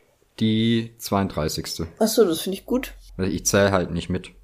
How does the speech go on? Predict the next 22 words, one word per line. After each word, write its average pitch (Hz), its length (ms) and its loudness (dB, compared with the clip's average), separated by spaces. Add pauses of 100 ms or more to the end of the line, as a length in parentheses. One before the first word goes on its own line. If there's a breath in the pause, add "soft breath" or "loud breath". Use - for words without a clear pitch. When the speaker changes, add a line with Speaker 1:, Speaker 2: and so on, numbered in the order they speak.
(440)
Speaker 2:
Nee, 170 420 4
also 147 160 0
man 139 120 0
muss 165 140 -4
ja 147 100 0
auch - 20 0
nicht 147 120 -4
übertreiben 156 460 0
vom 139 200 -4
Zählen. 139 420 -4 (1400)
Speaker 1:
Nö. 78 480 2 (880 soft breath)
Speaker 2:
Ja, 175 400 8
äh, 170 340 8
wie, 170 240 4
wie 175 120 6
zelebrieren 160 640 4
wir 190 100 6
das? 226 400 2 (240)
Speaker 1:
Äh, 90 440 2 (1400)
weiß 82 220 -2
ich 139 60 4
nicht. 185 260 -2